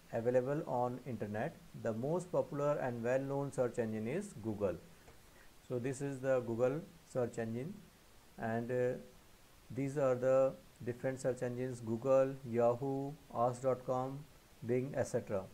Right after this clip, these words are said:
These are the different search engines. Apart from this, many more search engines are there. Some tips to make search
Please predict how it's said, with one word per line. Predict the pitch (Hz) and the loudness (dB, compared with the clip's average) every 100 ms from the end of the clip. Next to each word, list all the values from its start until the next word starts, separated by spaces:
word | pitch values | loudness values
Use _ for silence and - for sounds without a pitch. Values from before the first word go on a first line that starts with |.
| - 110 | -16 -4
These | 117 117 | -2 2
are | 120 | 2
the | |
different | 117 117 127 127 | 2 -2 -4 -2
search | 127 120 | -2 0
engines. | 120 131 160 | 0 0 -2
Apart | 143 123 123 | -2 0 -2
from | 135 131 | -2 -6
this, | 123 151 165 - - - - - | -4 -4 -6 -12 -18 -20 -20 -12
many | - 117 131 | -4 -2 0
more | 135 135 | 0 0
search | 139 127 | -2 -2
engines | 127 127 127 | -2 -2 2
are | 131 | 4
there. | 120 123 156 - - - - - - - - - - - - - - - - - - - - - - | 6 6 6 2 -14 -20 -20 -20 -20 -20 -20 -20 -20 -20 -20 -20 -20 -20 -20 -20 -20 -20 -20 -20 -18
Some | - 156 160 | -2 0 2
tips | 170 180 180 | 4 2 2
to | - 156 | -2 0
make | 143 147 151 | 0 -2 -2
search | - 131 127 | 0 2 2